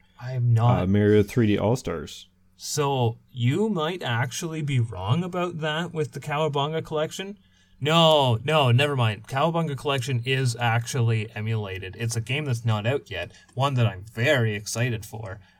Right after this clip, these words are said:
Speaker 1: Uh, the Mega Man Battle Network Collection that's coming out early next year, not emulated ports. They are actually from the ground up, like, source code restored ports.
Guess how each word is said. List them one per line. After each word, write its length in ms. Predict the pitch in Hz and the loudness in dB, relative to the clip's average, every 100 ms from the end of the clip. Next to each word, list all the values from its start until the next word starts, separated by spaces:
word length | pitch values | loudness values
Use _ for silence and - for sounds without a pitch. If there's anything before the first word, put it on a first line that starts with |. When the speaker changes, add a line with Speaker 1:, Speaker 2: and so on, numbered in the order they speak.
| - | -2
Speaker 1:
Uh, 380 | 110 107 101 92 - _ - | 2 2 2 -4 -12 _ -4
the 400 | 123 127 131 127 | 0 2 0 0
Mega 240 | 123 156 | 0 0
Man 260 | 175 175 139 | 0 -2 -2
Battle 360 | 117 110 131 127 | 0 0 0 2
Network 320 | 113 107 110 | 0 0 -10
Collection 420 | 120 110 104 104 | -2 -2 -2 -10
that's 180 | 95 95 | -10 -10
coming 280 | 120 107 110 | -8 -6 -4
out 140 | 107 | -4
early 300 | 117 120 131 | 0 0 0
next 360 | 123 117 117 - | 2 4 2 -2
year, 360 | 104 110 170 - _ _ | -6 -2 -2 -4 _ _
not 500 | 113 131 135 139 143 - - | 2 4 6 4 2 -2 -4
emulated 720 | 123 131 135 139 139 151 127 | -2 0 0 0 0 -2 -2
ports. 640 | 160 165 151 - - - | 0 0 0 -2 -2 -4
They 220 | 135 131 | -4 -2
are 120 | 131 127 | 0 0
actually 560 | 113 127 - 151 147 131 | -2 -2 -2 -2 -2 -2
from 280 | 139 139 | -4 -6
the 100 | 139 | -4
ground 400 | 127 135 135 131 131 | -4 -2 -2 0 0
up, 220 | 127 - | 0 0
like, 260 | 117 117 | 0 0
source 500 | - 143 131 127 - - - | -2 -4 -2 -2 -4 -10 -12
code 360 | 143 127 117 113 | -6 -2 -2 -2
restored 720 | 113 113 - 135 139 120 117 | -4 -4 -4 -2 -2 -2 -4
ports. 680 | 120 104 - - - - | -6 -8 -8 -8 -8 -8